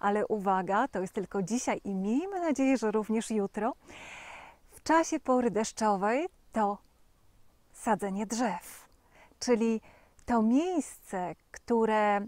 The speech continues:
rozszerzamy tak krok po kroku, które rośnie i rośnie i rośnie, tak przyjmuje tą nową formę. Te wszystkie drzewa, które zostały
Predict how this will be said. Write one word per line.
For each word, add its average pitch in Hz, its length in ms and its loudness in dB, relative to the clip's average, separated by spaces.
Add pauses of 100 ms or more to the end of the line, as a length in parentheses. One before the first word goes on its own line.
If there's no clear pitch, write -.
rozszerzamy 214 920 -2
tak - 280 -10
krok 262 340 4
po - 160 -4
kroku, 233 400 0
które 214 380 -2
rośnie 240 680 0
i 214 200 -2
rośnie 247 600 2
i 214 180 -2
rośnie, 254 640 2 (1800)
tak 294 260 0
przyjmuje 196 720 -4
tą 214 220 -2
nową 220 340 2
formę. 185 480 -4 (500)
Te 247 120 2
wszystkie - 400 -4
drzewa, 214 560 0
które 220 760 2 (1300)
zostały 240 1000 2